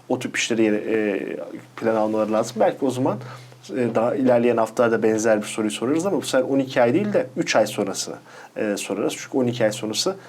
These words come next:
hakikaten, e, daha başka bir dönemin anlamına geliyor. Yani de toparlarsam eğer, e, tüketici güven endeksi dikkate alınmalı. Burada bir iyileşme var. Güzel bir şey. Keşke kalıcı olsa. İşte kötü bir şey. Seçim amaçlı olduğunu biliyoruz. Seçim politikanın etkili olduğunu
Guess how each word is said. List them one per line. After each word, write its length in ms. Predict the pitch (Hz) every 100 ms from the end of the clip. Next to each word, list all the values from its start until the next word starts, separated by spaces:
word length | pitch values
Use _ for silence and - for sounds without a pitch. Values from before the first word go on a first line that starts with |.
| -
hakikaten, 500 | - 113 104 107 151 170
e, 380 | 117 113 107 104 120
daha 220 | 113 107
başka 360 | 101 - 110
bir 120 | 98 101
dönemin 300 | 95 127 160
anlamına 500 | 123 107 104 143 170
geliyor. 480 | - 123 98 180 - - - - -
Yani 160 | 202
de 100 | 147
toparlarsam 680 | 156 175 170 165 147 147 107
eğer, 220 | 98 165 175 - - -
e, 20 | -
tüketici 400 | - 170 165 165 175 - -
güven 240 | 143 143 156
endeksi 460 | 135 117 110 -
dikkate 320 | 160 - 143 147
alınmalı. 460 | 117 98 90 151 - - - - -
Burada 220 | 147 147
bir 60 | 139
iyileşme 460 | 139 143 139 147 107
var. 240 | 107 - -
Güzel 360 | 147 147 127
bir 60 | 123
şey. 180 | 127 123
Keşke 380 | 147 147 143
kalıcı 320 | 139 113 110 107
olsa. 400 | 95 - 151 -
İşte 120 | - -
kötü 260 | 143 113
bir 60 | -
şey. 240 | - -
Seçim 340 | - 143 143 139
amaçlı 360 | 120 110 -
olduğunu 220 | 107 104
biliyoruz. 360 | 120 147 143 143
Seçim 300 | - - 127
politikanın 320 | 117 107 120
etkili 280 | 101 - 107
olduğunu 200 | 101